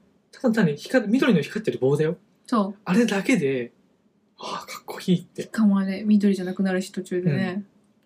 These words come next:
Speaker 1: て思ったし、あれもすごかったけど、
Speaker 2: 五輪？
Speaker 1: あの、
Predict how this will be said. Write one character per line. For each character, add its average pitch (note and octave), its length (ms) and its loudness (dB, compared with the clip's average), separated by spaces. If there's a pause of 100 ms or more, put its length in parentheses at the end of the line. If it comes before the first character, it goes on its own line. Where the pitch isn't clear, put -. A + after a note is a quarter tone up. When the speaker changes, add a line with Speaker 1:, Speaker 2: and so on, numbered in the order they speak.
(180)
Speaker 1:
て F#3 200 2
思 D#3+ 200 2
っ F3 80 -2 (220)
た - 120 -16
し、 C3 420 -2 (960)
あ F#3 100 2
れ A3+ 100 6
も B3 120 2
す A#3+ 120 -4
ご C4 80 -4
か B3+ 80 -2
っ B3+ 180 -10
た B3+ 100 0
け A#3+ 120 2
ど、 A#3 360 0 (1300)
Speaker 2:
五 G#3+ 60 6
輪？ A3 80 10
Speaker 1:
あ G#3 60 8
の、 C4 200 2